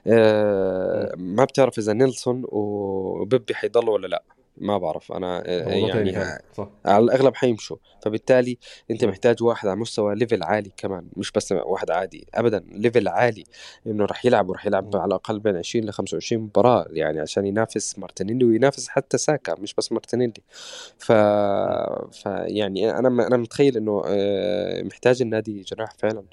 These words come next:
Speaker 1: محتاج وعلى ليفل عالي كمان،
Speaker 2: أيوة.
Speaker 1: مش واحد بس إنه يقعد احتياط، لا أبدا.
Speaker 2: هي،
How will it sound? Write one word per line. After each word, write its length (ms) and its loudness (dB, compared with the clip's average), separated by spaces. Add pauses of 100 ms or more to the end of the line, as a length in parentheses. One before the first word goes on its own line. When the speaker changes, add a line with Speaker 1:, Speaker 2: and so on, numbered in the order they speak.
(400)
Speaker 1:
محتاج 400 -2
وعلى 220 2
ليفل 160 4
عالي 220 6
كمان، 160 -4
Speaker 2:
أيوة. 120 -2
Speaker 1:
مش 160 -8
واحد 300 0 (380)
بس 260 -2
إنه 140 0
يقعد 220 2
احتياط، 440 -4
لا 140 0
أبدا. 220 -8 (1600)
Speaker 2:
هي، 180 -6